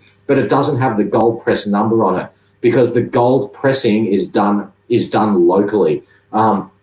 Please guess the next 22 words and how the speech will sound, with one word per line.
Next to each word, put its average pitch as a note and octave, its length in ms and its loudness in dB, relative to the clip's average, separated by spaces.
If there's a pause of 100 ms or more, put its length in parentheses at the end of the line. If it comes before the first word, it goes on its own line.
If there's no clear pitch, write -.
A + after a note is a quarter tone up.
(580)
yeah, C3 260 0
Bodhi, C3+ 380 2
so - 140 -2
exactly C3 320 0
what A2+ 160 0
Bodhi's A2 280 2
saying. F#2 220 -4
Can A#2+ 180 -2
you A#2 80 0
get G#2+ 200 2
greens G#2 280 -2
replaced? - 480 -6 (280)
Select's F3 460 0
policy D3 800 0 (200)
is A#2 180 2
that - 380 -2 (140)
they A#2 240 2
don't B2 520 -2 (380)
advertise A#2 720 0
that A#2+ 160 -2
they G#2+ 160 0
will G2+ 240 2